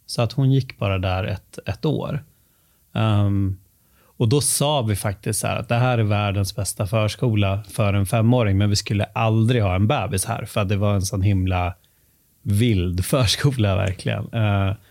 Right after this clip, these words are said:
men sen sökte vi på väldigt många förskolor nu för Holger och fick svar från väldigt få, faktiskt. Det är knappt så att vi fick svar från alla kommunala. Så att den här förskolan sa ja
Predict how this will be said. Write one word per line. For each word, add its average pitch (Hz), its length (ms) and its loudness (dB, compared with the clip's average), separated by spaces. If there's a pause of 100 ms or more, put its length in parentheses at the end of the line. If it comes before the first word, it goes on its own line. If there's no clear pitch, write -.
(800)
men 127 160 4
sen 165 420 4
sökte 131 520 0
vi 185 180 4
på - 140 0
väldigt 101 500 2
många 104 380 4
förskolor 101 540 -4
nu 98 160 -2
för 120 140 -6
Holger 143 300 0
och 101 100 -2
fick - 260 -6
svar - 480 -2
från 101 240 -2
väldigt 92 340 -2
få, - 460 -4 (260)
faktiskt. - 680 -8 (100)
Det 117 200 2
är 110 400 0 (460)
knappt - 380 -4
så 120 100 -2
att 107 140 -4
vi 104 100 0
fick 92 140 -4
svar 92 240 -6
från 92 160 -4
alla 90 200 -4
kommunala. 117 640 -2
Så - 140 -4
att - 160 -6 (360)
den 107 180 2
här 131 200 2
förskolan 110 600 -2
sa 107 180 -2
ja 107 480 0